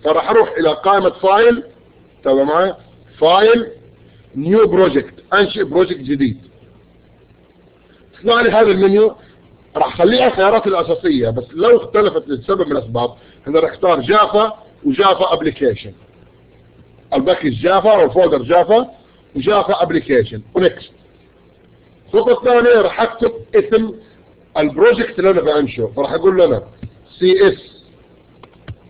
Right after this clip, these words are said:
مية وأربعين مثلا اللي هي المادة اللي عندنا، فينيش. الآن يتم إنشاء البروجكت. لاحظ هنا في شيء عملية تشيك إنه كرييت مين كلاس. أنا فعليا ما أحتاج مين كلاس،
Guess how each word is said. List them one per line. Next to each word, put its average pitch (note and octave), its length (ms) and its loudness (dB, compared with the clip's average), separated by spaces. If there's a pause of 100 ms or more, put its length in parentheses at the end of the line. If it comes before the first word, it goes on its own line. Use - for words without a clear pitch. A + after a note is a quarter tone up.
(140)
مية F3+ 520 2 (360)
وأربعين D3+ 560 2
مثلا A2 300 -6 (320)
اللي B2+ 120 -2
هي B2+ 40 2
المادة D3 300 0
اللي C#3+ 140 -2
عندنا، A2 360 -6 (600)
فينيش. F3+ 520 0 (640)
الآن A#3+ 360 4
يتم A#3+ 260 2
إنشاء G#3+ 260 0
البروجكت. D#3+ 400 -2 (600)
لاحظ A#3+ 320 0
هنا A#3+ 260 4
في F#3+ 240 -2
شيء F#3+ 420 -2
عملية E3+ 300 0
تشيك A3+ 340 -4
إنه F#3+ 160 2
كرييت F3 540 2
مين G3 180 2
كلاس. D3 320 -4 (1900)
أنا D#3 100 -2
فعليا G#3+ 260 2
ما G#3 100 2
أحتاج F#3+ 280 -2
مين F3+ 220 0
كلاس، F3 260 0